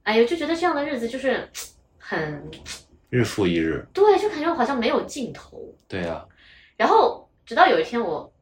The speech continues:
Speaker 1: 然后你就会把这种情绪转借给你的丈夫。
Speaker 2: 嗯哼。
Speaker 1: 你会去发泄。
Speaker 2: 嗯哼。
Speaker 1: 那我老公是那种很 nice，就是他可以完全包容你的
Speaker 2: 嗯，看得出来。
Speaker 1: 对，发泄。然后他有一天就对我说，他说，“其实你对我的这种要求”
Speaker 2: 嗯。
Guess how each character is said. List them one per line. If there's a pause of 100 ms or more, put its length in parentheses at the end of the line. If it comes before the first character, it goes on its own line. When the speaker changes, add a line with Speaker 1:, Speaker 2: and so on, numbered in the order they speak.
(160)
Speaker 1:
然
后
你
就
会
把
这
种
情
绪 (120)
转
借
给
你
的 (340)
丈
夫。 (260)
Speaker 2:
嗯
哼。 (160)
Speaker 1:
你
会
去
发
泄。
Speaker 2:
嗯
哼。 (120)
Speaker 1:
那
我
老
公
是
那
种
很
nice，
就
是
他
可
以
完
全
包
容
你
的
Speaker 2:
嗯，
看
得
出
来。
Speaker 1:
对，
发
泄。 (600)
然
后
他
有
一
天
就
对
我
说，
他
说 (920)
，“其
实
你
对
我
的
这
种
要
求” (180)
Speaker 2:
嗯。